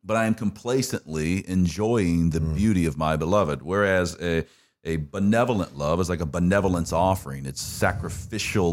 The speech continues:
Speaker 1: love. I'm, I'm here to serve. I'm here to, uh, seek the welfare or bless the one that I love. But, uh, you know, I realize there's a,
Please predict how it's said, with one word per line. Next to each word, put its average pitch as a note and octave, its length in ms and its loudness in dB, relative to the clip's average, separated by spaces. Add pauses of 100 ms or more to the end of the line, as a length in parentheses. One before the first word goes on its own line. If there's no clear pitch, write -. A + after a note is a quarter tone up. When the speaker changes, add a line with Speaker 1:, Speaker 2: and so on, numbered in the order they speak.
(120)
Speaker 1:
love. D#2 420 0
I'm, D2+ 280 -2
I'm D2+ 280 -2 (100)
here G2 200 -2
to - 140 -10
serve. A2 680 0
I'm D#2+ 160 -2
here G2 240 -2
to, D#2 240 -8 (360)
uh, D2 60 -14
seek - 300 -4
the D#2+ 80 -8
welfare G2+ 680 0
or D#2+ 220 -4
bless E2+ 640 -2
the D#2+ 180 -6
one D2 460 0
that D2+ 140 -2
I D2+ 80 2
love. E2+ 360 2 (300)
But, - 300 -4 (260)
uh, F2 40 -2
you E2 180 2
know, E2 80 2
I - 100 -4
realize G#2 300 2
there's F#2 120 0
a, E2 100 0